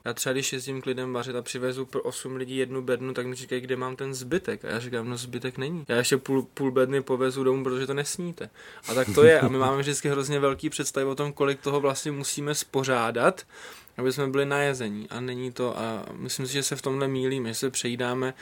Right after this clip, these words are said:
a je to zbytečný a je to trochu škoda a jíme moc masa a tak dále a tak dále. Do toho nechci jako zabředávat, ale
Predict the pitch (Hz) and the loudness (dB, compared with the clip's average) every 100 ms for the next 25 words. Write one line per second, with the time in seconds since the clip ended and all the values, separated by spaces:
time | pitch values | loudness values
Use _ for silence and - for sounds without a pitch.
0 | - - 120 127 127 123 131 135 - 139 | -16 -8 -2 0 0 0 2 2 2 -2
1 | 120 127 123 123 - 131 - - 123 127 | -4 -6 -4 -6 -4 -6 -2 0 2 4
2 | 123 127 131 131 127 110 107 - 139 135 | 2 0 0 -2 -4 -6 -4 0 0 0
3 | 113 - 120 120 113 131 139 - 117 123 | -2 -4 -4 0 0 4 2 2 -4 0
4 | 123 131 123 120 127 120 - 127 123 123 | 4 4 4 0 -2 -4 0 0 2 0
5 | 113 127 127 135 139 135 - 127 | 0 0 0 2 2 0 2 2